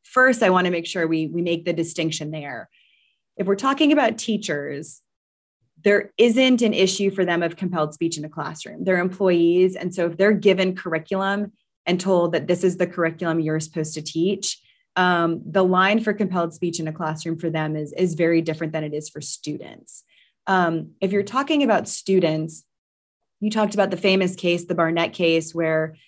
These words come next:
the Supreme Court said that you can't force, uh, kids to say the Pledge of Allegiance. Well, if you can't force them to say the Pledge of Allegiance to our country, then you certainly cannot require them to pledge allegiance, as I mentioned, to a B L M flag.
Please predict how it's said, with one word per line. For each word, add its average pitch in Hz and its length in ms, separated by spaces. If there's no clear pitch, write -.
the 190 60
Supreme 190 360
Court 185 340
said 170 240
that 170 140
you 180 60
can't 180 340
force, 175 680
uh, 165 200
kids 180 420
to 180 60
say 170 140
the 160 180
Pledge 170 200
of 165 100
Allegiance. 196 680
Well, 202 100
if 185 60
you 208 180
can't 294 160
force 214 220
them 208 120
to 190 60
say 190 140
the 165 100
Pledge 220 280
of 226 100
Allegiance 180 520
to 190 120
our 156 100
country, 180 540
then 170 140
you 180 140
certainly 190 440
cannot 165 380
require 160 460
them 156 340
to 170 240
pledge 165 280
allegiance, 160 460
as 160 120
I 160 100
mentioned, 170 380
to 165 100
a 151 40
B 165 160
L 156 120
M 156 160
flag. 58 420